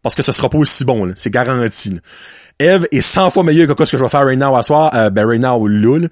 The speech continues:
Si que, euh, c'est mental, c'est deux fois plus mental avec Eve. So, allez écouter Eve, et après, ben, regarde, vous, vous viendrez de nouveau écouter ce site, là. Euh, puis, euh, dans deux semaines, comme j'ai dit tantôt,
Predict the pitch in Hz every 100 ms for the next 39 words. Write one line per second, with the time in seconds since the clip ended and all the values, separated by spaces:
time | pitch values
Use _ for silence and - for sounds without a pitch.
0 | - - - - - 156 151 160 151 143
1 | - _ - 110 107 - 123 135 135 143
2 | 156 165 156 - - 113 113 147 139 127
3 | 135 123 117 110 - 110 95 107 131 -
4 | - - 127 143 143 117 113 - 131 113
5 | 107 104 95 98 101 104 107 110 104 110
6 | 107 104 - 95 90 90 - 85 _ -
7 | - - - - - - 117 127 120 110
8 | 92 95 _ _ _ _ _ - - 127
9 | 127 123 123 123 180 - 156 190 143 127
10 | 123 120 135 113 143 151